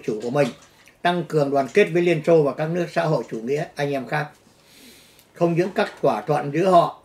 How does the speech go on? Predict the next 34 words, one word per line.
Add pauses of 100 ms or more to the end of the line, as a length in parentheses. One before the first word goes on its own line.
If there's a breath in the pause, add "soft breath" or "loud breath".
với
chính
quyền
Nixon, (680 soft breath)
những
mưu
đồ
chiến
lược
của
họ (200)
đã
bị
thất
bại, (500)
mà
một
nước
Việt
Nam
độc
lập,
thống
nhất (160)
và
xã
hội
chủ
nghĩa, (640 loud breath)
có
đường
lối
cách
mạng